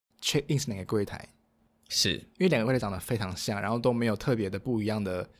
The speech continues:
Speaker 1: 指标或什么的。然后呢，我就站在两个柜台的中间，然后我就在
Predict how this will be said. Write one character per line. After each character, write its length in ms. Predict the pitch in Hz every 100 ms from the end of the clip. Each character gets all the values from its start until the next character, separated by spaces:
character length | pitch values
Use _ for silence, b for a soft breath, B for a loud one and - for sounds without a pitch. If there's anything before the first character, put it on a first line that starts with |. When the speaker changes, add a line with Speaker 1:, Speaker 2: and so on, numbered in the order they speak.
| _
Speaker 1:
指 160 | - 95
标 180 | 107 107
或 80 |
什 100 | 101
么 140 | 87 80
的。 220 | - - _ B B B B -
然 120 | 123
后 100 | 190
呢， 160 | 160
我 100 | 127
就 140 | 95 131
站 240 | 147 127
在 300 | 127 127 120 -
两 260 | 110 98
个 100 | 101
柜 180 | 104 143
台 140 | 104 98
的 100 | 101
中 320 | - 117 113
间， 380 | - 101 101 117 _ _ _ _
然 120 | 110
后 100 | 113
我 100 | 123
就 100 | 104
在 180 | 117 131